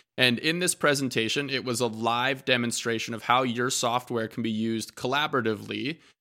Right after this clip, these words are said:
to, uh, teach surgeons maybe other surgeons' approaches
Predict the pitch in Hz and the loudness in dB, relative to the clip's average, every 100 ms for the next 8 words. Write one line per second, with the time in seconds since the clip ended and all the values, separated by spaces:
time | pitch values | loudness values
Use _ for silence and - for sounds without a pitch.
0 | _ - 127 117 113 113 110 - 131 110 | _ -4 0 2 2 -2 -4 -6 -6 -4
1 | 104 104 - _ - 151 - - - 123 | -4 -6 -12 _ -6 -4 -2 0 2 2
2 | 123 123 120 113 113 110 107 110 139 131 | 2 2 0 0 -2 -2 0 0 2 2
3 | 135 123 113 110 - 190 180 180 175 160 | 0 0 -2 -4 0 0 2 0 0 0